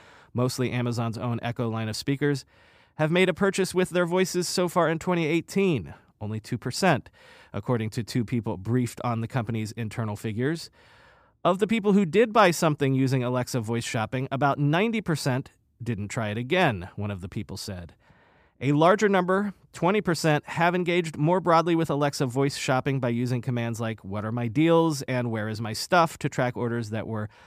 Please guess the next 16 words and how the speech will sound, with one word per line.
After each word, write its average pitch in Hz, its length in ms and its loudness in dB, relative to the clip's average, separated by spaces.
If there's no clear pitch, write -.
likely 117 400 -4
made 110 340 -4
on 107 160 -6
other 101 220 -6
devices. 107 760 -4
"Clearly, 196 420 4
voice 165 420 2
shopping 160 540 2
is 143 280 0
not 139 300 0
yet 143 240 2
in 135 180 0
the 131 60 0
stage 135 320 -2
of 117 80 -2
being 127 260 -2